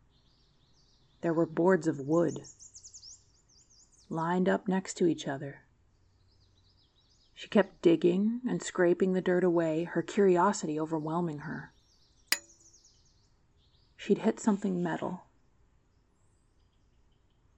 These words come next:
It was a handle, old and carved,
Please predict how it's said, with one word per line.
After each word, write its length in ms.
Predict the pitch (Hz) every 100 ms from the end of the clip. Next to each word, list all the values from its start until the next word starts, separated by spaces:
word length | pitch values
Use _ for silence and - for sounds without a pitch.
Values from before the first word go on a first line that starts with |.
| _
It 80 | 165
was 180 | 175 170
a 40 |
handle, 720 | 165 175 202 214 165 160 - _ _ _ _ _ _ _ _
old 300 | - 190 202
and 160 | 202 190
carved, 580 | - 202 185 143 151